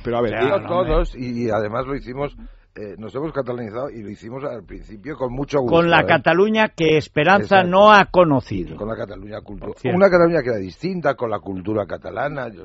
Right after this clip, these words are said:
Speaker 2: Era otra
Speaker 3: he mirado,
Speaker 2: cosa, sí.
Speaker 3: que ha dicho que las
Speaker 1: Pero a ver, en
Speaker 3: grandes
Speaker 1: esa, en esa
Speaker 3: poetas
Speaker 1: referencia, que es verdad, y la frase es de Unamuno, pero quien la utiliza políticamente es Cambó.
Speaker 3: Es Cambó.
Speaker 1: Y
Speaker 2: Sí.
Speaker 1: Cambó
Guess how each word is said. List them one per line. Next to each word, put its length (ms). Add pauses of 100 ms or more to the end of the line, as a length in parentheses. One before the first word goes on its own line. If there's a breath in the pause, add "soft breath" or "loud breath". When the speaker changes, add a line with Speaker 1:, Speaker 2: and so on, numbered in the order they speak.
Speaker 2:
Era 240
otra 260
Speaker 3:
he 60
mirado, 260
Speaker 2:
cosa, 100
sí. 200
Speaker 3:
que 80
ha 40
dicho 240
que 100
las 80
Speaker 1:
Pero 160
a 20
ver, 80
en 20
Speaker 3:
grandes 220
Speaker 1:
esa, 100
en 160
esa 220
Speaker 3:
poetas 80
Speaker 1:
referencia, 580 (100)
que 160
es 140
verdad, 360 (280 soft breath)
y 80
la 140
frase 300
es 80
de 40
Unamuno, 480 (300 soft breath)
pero 180 (100)
quien 180
la 40
utiliza 300
políticamente 600
es 60
Cambó. 320
Speaker 3:
Es 160
Cambó. 240
Speaker 1:
Y 40
Speaker 2:
Sí. 80
Speaker 1:
Cambó 480